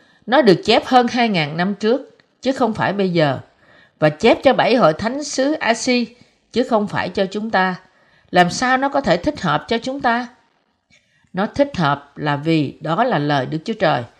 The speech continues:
bày tỏ cho chúng ta sự bí ẩn của điều sẽ xảy đến trong tương lai. Chúng ta nên nhận biết rằng chúng ta hiện nay đang sống trong thời đại của ngựa ô, thời đại thứ ba của thời đại bốn con ngựa,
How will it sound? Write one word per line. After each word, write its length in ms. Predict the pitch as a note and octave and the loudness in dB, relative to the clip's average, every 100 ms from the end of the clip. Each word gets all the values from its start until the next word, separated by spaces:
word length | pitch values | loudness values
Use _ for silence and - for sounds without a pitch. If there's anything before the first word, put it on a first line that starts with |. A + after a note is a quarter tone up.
| _ _ _ - | _ _ _ -2
bày 240 | F3+ E3+ | 2 2
tỏ 260 | - A#2 G#3 | 2 -2 -2
cho 120 | A3+ | -4
chúng 160 | A#3 C4+ | -6 -4
ta 200 | C4+ A3+ | 0 -2
sự 240 | A3+ C3+ | -2 -6
bí 180 | E3 A#3+ | -4 -4
ẩn 380 | C#4 - D#3 A3+ | -4 -6 -4 -6
của 160 | A3 G3+ | -4 -2
điều 340 | F3+ D#3 C3+ - _ | 2 2 0 -8 _
sẽ 520 | - - A2 C#3 F3 - - _ | -16 -8 -4 -4 -4 -6 -18 _
xảy 320 | - C3 C#3 | -6 -2 0
đến 260 | F#3 G3 A#3 | 4 2 2
trong 260 | G#3+ F#3 | -2 -2
tương 240 | F3+ F3+ F3 | -2 -2 -2
lai. 260 | F3 E3 C#3+ _ _ _ _ - | -2 -4 -6 _ _ _ _ -8
Chúng 140 | C4+ | -4
ta 140 | E4 C#4 | 0 0
nên 200 | C4 B3 | 0 -2
nhận 240 | D3+ F3 | -2 -2
biết 160 | A#3+ D4 | -2 -2
rằng 320 | G#3+ E3+ B2+ - _ _ | -2 -2 -4 -14 _ _
chúng 180 | G3 A3+ | -8 -4
ta 120 | A#3 | -2
hiện 320 | G#3+ D#3 C#3+ | 0 -2 -4
nay 260 | G3 G3 G3 | -4 -2 -2
đang 200 | F#3 F#3 | -4 -6
sống 300 | - G#3 C#4+ | -4 -6 -4
trong 200 | A#3 G3+ | -6 -4
thời 200 | F3 C#3+ | -4 -4
đại 300 | B2+ A#2+ D3 | -6 -8 -10
của 180 | - C#3 | -10 -8
ngựa 280 | F3+ C#3+ C3 | -4 -4 -4
ô, 360 | - G3 F#3 E3+ _ _ _ _ - | 0 4 2 0 _ _ _ _ -2
thời 180 | F3 E3+ | 4 4
đại 200 | C#3+ D#3+ | 4 2
thứ 220 | A3 C4 | 0 0
ba 280 | A#3 A3+ A3 | 6 6 6
của 200 | A3 G3 | 2 -4
thời 200 | G3 C3+ | -2 -4
đại 260 | C3 C3+ | -2 -4
bốn 340 | E3 F3 G#3 C#4 | -2 0 0 -2
con 200 | G3+ F3+ | -4 -4
ngựa, 280 | C3 A#2 | -6 -8